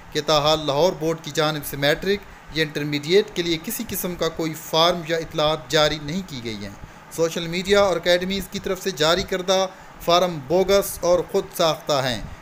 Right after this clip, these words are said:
वालिदैन और तलबा तलबात ऐसे किसी फॉर्म पर फ़ीस या दस्तावेज़ात जमा करवाने से गुरेज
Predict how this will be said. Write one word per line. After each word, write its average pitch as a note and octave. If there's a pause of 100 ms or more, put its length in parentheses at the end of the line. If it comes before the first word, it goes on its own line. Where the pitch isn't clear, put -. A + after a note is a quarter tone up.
(160)
वालिदैन C#3
और D#3+
तलबा D#3
तलबात D#3
ऐसे E3 (140)
किसी G3
फॉर्म D#3+
पर D#3+ (420)
फ़ीस G3+
या D#3+
दस्तावेज़ात D3+
जमा D#3
करवाने D3
से C#3+
गुरेज C3